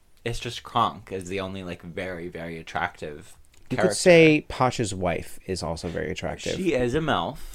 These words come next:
Speaker 2: She is a milf.
Speaker 1: For those with a pregnancy fetish,
Speaker 2: <laughs>
Speaker 1: like my friend Daniel here.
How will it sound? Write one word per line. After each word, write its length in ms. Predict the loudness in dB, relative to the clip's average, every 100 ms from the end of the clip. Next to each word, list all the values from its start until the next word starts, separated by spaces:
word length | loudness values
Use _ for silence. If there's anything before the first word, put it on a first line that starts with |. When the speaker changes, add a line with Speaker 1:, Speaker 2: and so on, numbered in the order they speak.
| -6
Speaker 2:
She 260 | -2 0 2
is 100 | 2
a 60 |
milf. 400 | 0 -2 -8 -12 -16 -4
Speaker 1:
For 140 | 2 4
those 320 | 4 2 -2
with 120 | -8
a 60 | -6
pregnancy 520 | -4 -4 -6 -8 -8
fetish, 540 | -4 -4 -2 -4 -4 -8 -6
Speaker 2:
<laughs> 140 | -4
Speaker 1:
like 380 | 0 0 -2 -4
my 120 | -4
friend 260 | 2 2 2
Daniel 320 | -2 -4 -6
here. 540 | -6 -8 -6 -4 -6